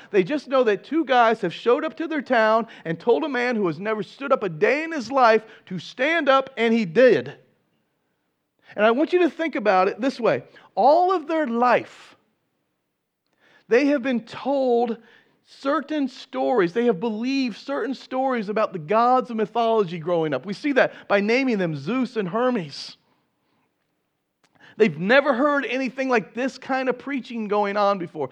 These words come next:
They've never seen anything like this. And now they are thinking, Right before our eyes, standing right here in our town, the gods have showed up, and they were super duper excited.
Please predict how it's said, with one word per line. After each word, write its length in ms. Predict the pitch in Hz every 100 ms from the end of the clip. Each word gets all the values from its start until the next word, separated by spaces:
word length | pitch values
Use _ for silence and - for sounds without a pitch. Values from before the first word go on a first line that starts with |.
| - 220
They've 120 | 196
never 280 | 226 277 247
seen 480 | - 294 359 349
anything 480 | 226 226 185 202 175
like 240 | 160 143 -
this. 380 | 135 - - - _ _ _ -
And 180 | 233 220
now 520 | 233 294 285 233 139 - -
they 160 | 165 262
are 140 | 320
thinking, 500 | 269 247 240 226 233 - -
Right 340 | 170 277 330
before 400 | 294 - 311 302
our 220 | 277 277
eyes, 400 | - 269 247 165
standing 600 | - - 269 311 294 233
right 240 | 220 294 294
here 220 | 277 294
in 80 | 262
our 140 | 247
town, 580 | 247 269 277 240 240 233 - - -
the 120 | 117 _ -
gods 640 | 220 - - 123 - - _ _ -
have 120 | 139
showed 300 | - 156 135
up, 240 | 123 104 - _ -
and 260 | 147 135 160
they 240 | 190 170
were 160 | 135 127
super 540 | - 208 185 165 139
duper 460 | 131 180 180 127 127 -
excited. 680 | 139 - - 160 139 120 92